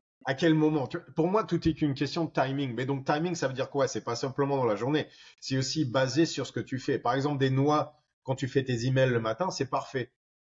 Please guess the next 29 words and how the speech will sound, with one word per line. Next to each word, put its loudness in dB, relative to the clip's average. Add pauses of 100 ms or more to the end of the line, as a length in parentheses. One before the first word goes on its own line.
À 2
l'entraînement, 0
non, -2
c'est -6
pas -2
une 0
bonne 2
idée, -4
quoi. -20 (400)
Parce -6
que 4
t'as, 0 (240)
le -2
sang 0
ne 4
va 2
pas -2
vers -2
l'estomac -2
à -2
ce -6
moment-là, 0
il -2
va -6
vers -6
les -2
muscles, -2
évidemment, -6
quoi. -18